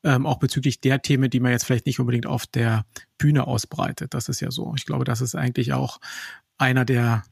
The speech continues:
hauptsächlichen Themen oder Schwerpunkt dieser Veranstaltung. Der kommt natürlich jetzt zu kurz. Ich persönlich, ähm, aber ich weiß, da gibt's auch viele, die das anders sehen.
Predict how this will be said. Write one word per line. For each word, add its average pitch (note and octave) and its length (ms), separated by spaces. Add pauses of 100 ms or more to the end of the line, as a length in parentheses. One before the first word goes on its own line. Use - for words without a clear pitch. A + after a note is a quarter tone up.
(420)
hauptsächlichen B2+ 840
Themen C3+ 480 (220)
oder B2 380
Schwerpunkt - 560
dieser A#2+ 180
Veranstaltung. B2+ 540
Der A#2 120
kommt - 180
natürlich B2 340
jetzt A#2+ 160
zu - 120
kurz. - 300 (460)
Ich D#3+ 160
persönlich, D3+ 680
ähm, D3+ 320
aber C#3+ 180
ich B2+ 120
weiß, C#3+ 180
da C#3 80
gibt's C3+ 220
auch - 80
viele, D3 240
die C3 80
das B2+ 160
anders C#3+ 300
sehen. C3 280